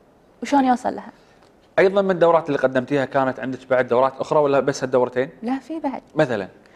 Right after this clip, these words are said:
Speaker 1: في، آه، أنا أعطي دورات ورحلات، إن كانت رحلات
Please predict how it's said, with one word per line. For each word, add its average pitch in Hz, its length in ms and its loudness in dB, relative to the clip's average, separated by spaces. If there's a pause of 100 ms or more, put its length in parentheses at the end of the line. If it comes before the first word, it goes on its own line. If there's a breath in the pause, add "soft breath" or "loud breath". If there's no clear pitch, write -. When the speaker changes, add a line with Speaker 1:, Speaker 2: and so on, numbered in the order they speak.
(280 loud breath)
Speaker 1:
في، 302 500 -2
آه، - 800 -8
أنا 247 200 4
أعطي 240 260 0
دورات 247 480 2 (160)
ورحلات، 226 440 0 (100)
إن 208 40 -18
كانت 208 280 -10
رحلات 208 300 -6